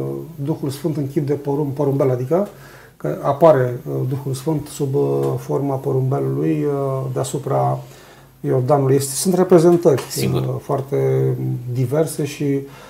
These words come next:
Speaker 1: practic, extrem de bine raportate ale botezului, da? Pentru că, deși,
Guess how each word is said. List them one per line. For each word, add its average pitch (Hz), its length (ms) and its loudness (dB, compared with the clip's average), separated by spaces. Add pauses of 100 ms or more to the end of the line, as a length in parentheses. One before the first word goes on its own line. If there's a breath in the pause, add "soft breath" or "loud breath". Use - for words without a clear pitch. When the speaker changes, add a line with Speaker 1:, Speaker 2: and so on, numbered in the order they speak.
(360 loud breath)
Speaker 1:
practic, 147 420 0 (260)
extrem 151 420 2
de 135 100 2
bine 135 520 0 (100)
raportate 139 920 0
ale 143 140 0
botezului, 135 680 0 (120)
da? 131 120 -6
Pentru 143 360 -4
că, 135 320 -2 (800 loud breath)
deși, 135 360 2